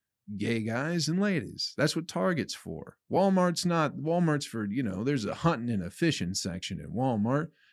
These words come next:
And you can buy a fucking hunting rifle.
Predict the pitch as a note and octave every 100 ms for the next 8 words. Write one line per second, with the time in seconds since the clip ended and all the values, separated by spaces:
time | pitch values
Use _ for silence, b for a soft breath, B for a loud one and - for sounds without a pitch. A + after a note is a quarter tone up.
0 | - A#3 F#3+ F#3 G3 D3+ F#3 F3+ E3+ D#3
1 | A2+ G2 b b b _ _ _ - C3+
2 | E3+ A3+ G#2 F#2+ F2+ - D2+